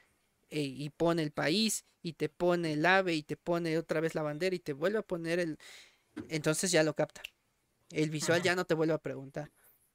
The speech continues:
Es más, no te va a preguntar casi nadie o prácticamente nadie. Ya, ahora sí te preguntaría a alguien con embolia cerebral,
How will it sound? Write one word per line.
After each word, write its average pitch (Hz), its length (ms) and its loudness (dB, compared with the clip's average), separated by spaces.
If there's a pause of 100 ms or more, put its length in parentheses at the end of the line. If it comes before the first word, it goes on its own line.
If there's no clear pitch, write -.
(220)
Es 165 280 0
más, 160 200 0
no 147 160 -4
te 151 100 -2
va 147 60 0
a 143 60 -2
preguntar 151 580 0
casi 151 300 2
nadie 165 340 -4
o 202 60 -6
prácticamente 147 720 -8
nadie. 202 240 -6
Ya, 151 200 -4 (340)
ahora 170 260 0
sí 185 160 -4
te 175 160 0
preguntaría 165 760 -2
a 156 200 0
alguien 175 360 -2
con 156 180 -4
embolia 147 360 -2
cerebral, 151 420 -2